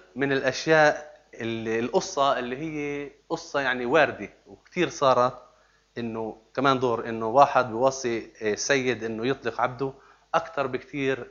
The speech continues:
من هيك في هاي الرسالة ولو إنها قصيرة. فيليمون كان أخ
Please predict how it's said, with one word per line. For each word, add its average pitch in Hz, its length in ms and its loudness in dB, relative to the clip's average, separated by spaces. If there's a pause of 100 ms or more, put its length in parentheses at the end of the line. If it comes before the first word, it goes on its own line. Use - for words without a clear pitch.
(120)
من 123 160 0
هيك 123 360 0
في 120 280 -2
هاي 117 200 2
الرسالة 117 560 0 (440)
ولو 156 280 10
إنها 131 200 2
قصيرة. 101 400 -4 (2000)
فيليمون 196 680 6 (600)
كان 160 380 4 (420)
أخ 151 360 6